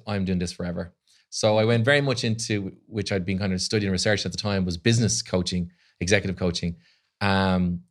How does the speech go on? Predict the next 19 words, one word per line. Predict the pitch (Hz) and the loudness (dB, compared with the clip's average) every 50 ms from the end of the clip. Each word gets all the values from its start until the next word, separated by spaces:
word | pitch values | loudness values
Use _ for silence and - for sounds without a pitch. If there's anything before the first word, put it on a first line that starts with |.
| _ _ _ - | _ _ _ -2
and | 92 92 | 0 2
then | 95 95 92 90 | 4 4 2 2
fast | - - 127 123 123 117 - | 2 4 4 4 4 2 0
forward | - 110 104 | 0 0 -2
a | 95 | -2
few | 92 - 101 98 | -4 -4 -4 -2
years | 95 95 95 85 | -2 -2 -2 0
later, | 104 117 120 123 123 123 123 120 113 117 - - _ _ _ _ _ _ _ | 2 2 2 4 4 2 2 2 0 -2 -8 -20 _ _ _ _ _ _ _
I | - 98 | -6 -4
was | 95 95 92 85 87 110 - _ _ _ _ _ _ _ _ _ - - - - - - - - - - | -2 -2 -2 -4 -6 -8 -16 _ _ _ _ _ _ _ _ _ -20 -20 -20 -18 -18 -18 -20 -12 -2 0
doing | 135 139 143 139 123 110 - | 2 2 2 2 0 0 2
well, | 113 117 113 113 113 117 117 | 4 6 6 6 6 4 2
so | 113 113 104 | 0 0 0
I | |
was | 98 95 | 0 0
very | 90 107 101 95 90 | 0 0 0 0 0
busy | 85 120 127 123 113 120 117 107 - 113 - _ _ _ _ _ | 0 2 2 2 2 0 0 -2 -4 -6 -12 _ _ _ _ _
and | - 98 92 90 | -8 -6 -4 -2
I | 90 90 87 85 | -2 -2 -4 -6